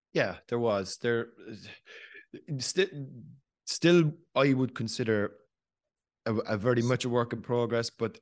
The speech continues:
improving. Uh, um, these moral victories probably need to start turning into real victories, and that needs to start happening fairly quickly, I would suggest. But the half forward line, I'm,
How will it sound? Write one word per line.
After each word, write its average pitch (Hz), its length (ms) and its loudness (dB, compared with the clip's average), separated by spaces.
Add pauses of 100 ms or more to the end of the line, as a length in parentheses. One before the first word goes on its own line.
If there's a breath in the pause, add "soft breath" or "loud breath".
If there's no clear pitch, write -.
improving. 113 840 0 (460)
Uh, 98 220 0 (300)
um, 92 300 -8 (560 loud breath)
these 147 320 2
moral 156 300 8
victories 120 540 0
probably 123 480 -2
need 120 240 -8
to 117 80 -6
start 113 260 0
turning 117 300 -2
into 113 180 -2
real 113 340 4
victories, 127 540 0
and 107 280 -4 (120)
that 107 180 -6
needs 107 220 -6
to 110 100 -8
start 107 220 -2
happening 104 540 -4 (720)
fairly 113 560 -2
quickly, 127 520 0
I 120 120 4
would 117 220 -4
suggest. 123 520 -4
But 110 180 -2 (220)
the 120 420 4 (760 loud breath)
half 170 260 2
forward 156 440 6
line, 151 400 0 (600)
I'm, 123 280 -4